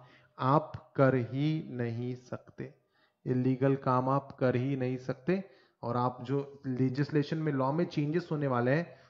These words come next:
उसके हिसाब से आपको बदलते रहना पड़ेगा। आप लॉ के हिसाब से नहीं बदले, आप लॉ के हिसाब से नहीं बदले तो, तो फिर मुश्किल है।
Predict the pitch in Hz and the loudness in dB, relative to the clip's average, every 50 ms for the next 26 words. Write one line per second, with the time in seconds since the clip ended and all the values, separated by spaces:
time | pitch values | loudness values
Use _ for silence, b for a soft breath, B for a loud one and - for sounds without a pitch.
0 | B B - - - - - - 151 147 - - 139 143 147 147 - - 175 165 | B B -10 -10 -10 -4 0 0 0 2 2 2 2 2 2 0 0 0 0 0
1 | 170 - - 139 139 135 - - - 170 143 135 135 123 131 131 131 135 160 147 | 0 0 0 2 2 2 0 -2 -4 -2 2 2 4 4 4 4 4 4 2 2
2 | 139 131 127 127 120 - 123 110 113 110 110 104 98 B B B B B B - | 2 2 0 -2 -2 -2 -2 0 0 0 -2 -2 -4 B B B B B B -4
3 | 123 117 - 123 127 127 131 131 - 165 156 151 - - 147 139 - - 160 147 | -4 -2 -2 0 0 0 0 0 2 0 0 2 2 2 0 0 0 -2 -2 0
4 | 143 139 143 139 143 139 127 120 110 110 110 - - _ _ _ _ _ _ _ | 0 0 2 2 2 2 2 0 -2 -4 -4 -6 -12 _ _ _ _ _ _ _
5 | 107 113 - - 123 127 127 127 - - 151 143 - 143 131 127 - - - 147 | -4 -4 -4 -2 0 0 0 0 0 0 0 0 2 0 -2 -2 -2 -4 -4 -2
6 | 139 131 120 131 139 127 131 120 110 113 110 110 113 113 - _ _ _ _ _ | -2 -2 -2 -2 0 0 0 0 0 0 -2 -2 -4 -6 -12 _ _ _ _ _
7 | _ _ _ _ _ - 123 117 113 117 117 - - _ - 123 - - 143 139 | _ _ _ _ _ -6 -4 -4 -4 -6 -8 -12 -14 _ -10 -8 -4 -4 -4 -4
8 | 139 131 127 - - - 131 113 110 - | -4 -6 -10 -10 -10 -12 -12 -12 -14 -18